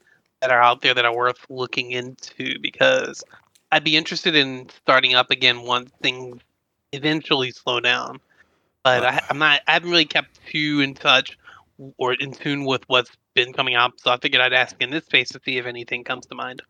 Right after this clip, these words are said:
Speaker 2: I mean, to be honest, like, still, even after almost twenty years,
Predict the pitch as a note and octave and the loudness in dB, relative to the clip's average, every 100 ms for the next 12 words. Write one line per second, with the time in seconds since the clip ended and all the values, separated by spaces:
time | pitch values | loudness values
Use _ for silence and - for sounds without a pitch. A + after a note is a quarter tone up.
0 | _ _ _ _ A#2 B2+ B2+ C#3 B2 A#2 | _ _ _ _ 0 4 4 2 0 2
1 | G#2 A2+ C#3 D3 - - G2+ G2 - - | 4 2 2 0 -4 -2 0 0 -2 0
2 | A2 G#2 F#2+ - F2+ G2 F2+ F2 D#2+ - | 4 4 0 -6 -4 -2 0 2 0 0
3 | E2 D#2 D#2 - E2+ D#2+ - G2 F#2+ F2+ | -2 -2 -4 -4 -4 -4 -6 -6 -4 -2
4 | E2+ D2+ C#2+ C#2+ | -2 -4 -6 -10